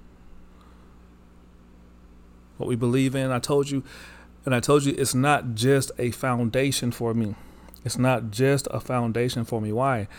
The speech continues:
Because the reason it's not just a foundation for me is because, uh, in Scripture you see where Jesus, he clearly states, and he's, when he's, he, he's talking to, to Timothy,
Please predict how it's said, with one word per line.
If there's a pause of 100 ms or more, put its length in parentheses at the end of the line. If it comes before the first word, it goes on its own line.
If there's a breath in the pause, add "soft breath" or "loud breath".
(280 loud breath)
Because (1300 loud breath)
the
reason
it's
not
just
a
foundation
for
me (340 loud breath)
is
because, (440 loud breath)
uh, (1040)
in
Scripture
you
see
where (180)
Jesus, (420)
he
clearly
states, (800 loud breath)
and
he's,
when
he's,
he,
he's
talking
to,
to
Timothy,